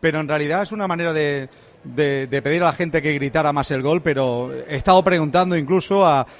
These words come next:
a entorno cercano y me dicen que, bueno, que el jugador ha hecho un gol y que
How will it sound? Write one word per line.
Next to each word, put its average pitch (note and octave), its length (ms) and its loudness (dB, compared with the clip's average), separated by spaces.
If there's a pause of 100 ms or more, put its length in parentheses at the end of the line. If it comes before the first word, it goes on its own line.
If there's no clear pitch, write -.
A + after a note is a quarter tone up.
(160)
a A#2 460 -2
entorno D3 400 -4
cercano D#3+ 420 -4
y D#3 80 -4
me A#2+ 100 -6
dicen B2+ 240 -6
que, A#2+ 160 -6
bueno, E3+ 220 -8
que E3+ 60 -10
el A2+ 80 -6
jugador B2 420 -2 (260)
ha C#3 120 0
hecho C#3+ 180 -4
un C#3+ 80 -4
gol D#3 200 2
y F3+ 40 -4
que B2 500 -4